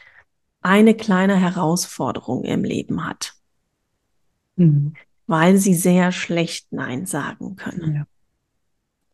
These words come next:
Speaker 1: Und dann ist es so, dass halt diese kostbare Zeit, die der Generator eigentlich für,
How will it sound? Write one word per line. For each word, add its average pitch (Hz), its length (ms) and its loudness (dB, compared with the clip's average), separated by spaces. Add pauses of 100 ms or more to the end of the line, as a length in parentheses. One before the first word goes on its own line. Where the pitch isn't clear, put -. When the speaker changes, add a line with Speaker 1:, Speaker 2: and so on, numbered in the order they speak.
(460)
Speaker 1:
Und 165 280 0
dann 208 320 6
ist 254 300 0
es 240 180 -4
so, 226 220 2
dass 202 280 -4
halt 196 200 -2
diese 185 520 -2 (480)
kostbare 202 760 0
Zeit, - 760 -2 (200)
die 196 120 0
der 180 160 0
Generator 180 720 -4
eigentlich 175 520 -4
für, 175 400 -6